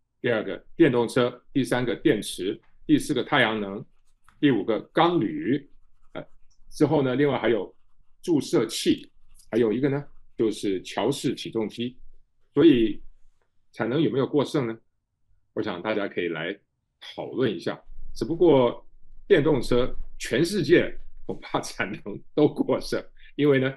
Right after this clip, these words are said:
全世界有四百个模型的汽车，电动汽车今年进入，我们一路讲，讲了一两年了，就是这四百个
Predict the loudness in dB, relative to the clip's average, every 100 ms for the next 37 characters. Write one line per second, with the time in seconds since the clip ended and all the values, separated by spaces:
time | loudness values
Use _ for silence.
0 | -4 2 6 6 6 4 2 -2 -4 -2
1 | -2 -4 -6 -8 _ -4 -2 -2 -6 -12
2 | _ _ _ _ -20 -8 -6 -4 -6 -4
3 | -4 -4 -8 -2 -2 0 -4 -4 -4 -4
4 | -6 -6 -8 -6 2 2 4 2 -2 -8
5 | -8 -6 -6 -8 -4 -4 -4 -8 -8 -8
6 | -6 -6 -8 -12 -18 -8 0 0 2 0
7 | 0